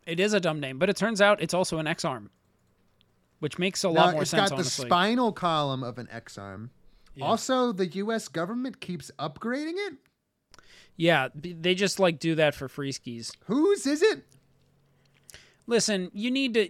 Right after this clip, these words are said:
Speaker 1: you need to remember w-, when an iron triangle, uh, triangle gets formed within the U S government, the money has to go somewhere.
Speaker 2: Yeah,
Speaker 1: So,
Speaker 2: I mean,
Speaker 1: like
Speaker 2: you gotta upgrade the X-arms.
Speaker 1: Right, and the old X-arm goes to, you know, like, the, the local cops. They can, it's like a buyback program, see?
Speaker 2: <laughs>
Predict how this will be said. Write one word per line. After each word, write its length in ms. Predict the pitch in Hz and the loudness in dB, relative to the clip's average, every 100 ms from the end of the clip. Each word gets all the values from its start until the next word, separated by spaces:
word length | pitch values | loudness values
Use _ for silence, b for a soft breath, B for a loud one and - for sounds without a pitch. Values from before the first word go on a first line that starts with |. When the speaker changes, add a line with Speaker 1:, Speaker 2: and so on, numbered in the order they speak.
| 190 | 0
Speaker 1:
you 100 | 247 | -2
need 160 | 269 | 0
to 60 | 226 | 2
remember 480 | 208 202 185 170 156 | 2 2 4 2 2
w-, 240 | 175 190 | 0 0
when 200 | 190 208 | 0 0
an 120 | 208 | 0
iron 380 | 175 196 254 247 | 0 0 0 -2
triangle, 520 | - 175 170 180 165 - | -2 0 0 0 -2 0
uh, 160 | 147 | -2
triangle 420 | 131 160 165 156 139 | 0 -2 -2 -2 -2
gets 200 | 139 - | -4 -6
formed 520 | - 151 151 143 131 | -6 -2 -2 -2 -4
within 320 | 139 139 147 | -4 -4 -6
the 60 | 143 | -4
U 140 | 143 | -4
S 120 | 135 | -4
government, 500 | 147 139 143 135 135 | -4 -4 -4 -6 -4
the 80 | 160 | -4
money 440 | 170 185 226 226 | 0 2 2 0
has 440 | 156 - 147 147 - | -2 -2 -2 -2 -2
to 100 | 143 | -8
go 200 | 139 117 | -6 -8
somewhere. 760 | 107 - 143 139 110 87 - - b b b | -8 -6 -6 -6 -10 -16 -18 -20 b b b
Speaker 2:
Yeah, 100 | 123 | -6
Speaker 1:
So, 120 | 120 | 0
Speaker 2:
I 20 | 202 | 2
mean, 80 | 185 | 4
Speaker 1:
like 220 | 170 147 | 4 4
Speaker 2:
you 80 | 156 | 0
gotta 460 | 175 214 240 185 | 2 4 4 2
upgrade 680 | 165 175 - 143 131 117 110 | 2 0 -2 -4 -4 -4 -8
the 160 | - 123 | -12 -12
X-arms. 720 | 151 - - 64 50 - - - | -14 -14 -20 -20 -20 -20 -20 4
Speaker 1:
Right, 260 | 254 247 - | 8 8 8
and 160 | 254 202 | 0 2
the 180 | 233 | 0
old 300 | 202 262 277 | 4 4 6
X-arm 400 | 254 - 220 214 | 4 2 2 2
goes 280 | 190 196 185 | 4 4 4
to, 100 | - | 0
you 140 | 170 165 | -4 -2
know, 140 | 160 | -2
like, 240 | 143 139 - | 0 -2 -2
the, 120 | 147 | -6
the 140 | 143 151 | -4 -2
local 380 | 143 156 147 135 | 2 2 2 0
cops. 440 | - 156 151 - | 4 4 4 2
They 120 | 196 | 0
can, 180 | 196 202 | 0 -2
it's 160 | 220 214 | -2 2
like 120 | 247 | 4
a 60 | 208 | 4
buyback 640 | 185 269 233 165 143 123 | 4 6 6 6 2 2
program, 500 | 147 139 131 131 123 | -2 -2 -2 -6 0
see? 360 | 240 - 480 | 0 2 0
Speaker 2:
<laughs> 60 | 214 | 0